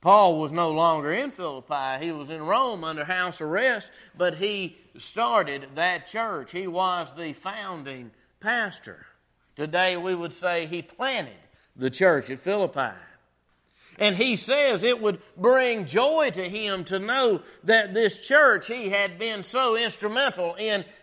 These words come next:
establishing was of the same mind, having the same love, being in full accord, and of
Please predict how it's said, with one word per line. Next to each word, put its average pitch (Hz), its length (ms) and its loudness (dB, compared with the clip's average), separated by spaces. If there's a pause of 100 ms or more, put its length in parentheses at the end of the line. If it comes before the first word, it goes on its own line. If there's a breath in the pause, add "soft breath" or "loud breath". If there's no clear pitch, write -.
establishing 190 1160 0
was 214 420 8 (200 loud breath)
of 196 280 6
the 240 80 -2
same 262 540 -2
mind, 190 580 2 (400 soft breath)
having 214 540 4
the 165 100 -2
same 254 560 0
love, 202 640 6 (280 loud breath)
being 247 540 -2
in 202 300 -8
full 277 440 4
accord, 190 760 2
and 240 400 -2
of 208 580 0